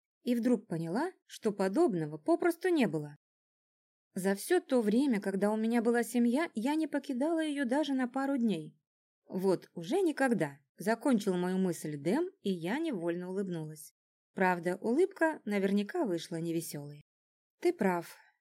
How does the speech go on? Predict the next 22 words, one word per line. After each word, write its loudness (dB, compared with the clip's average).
Никогда. 0
Но, 2
возможно, -2
твое 0
предложение – -2
прекрасный 0
повод 0
начать -2
это -2
делать. -4
Тогда 2
выпьем -2
за -4
это. -8
Дэм 2
поднял 0
наполненный -2
официантом -4
бокал 0
и, 0
отпив 0
глоток, -2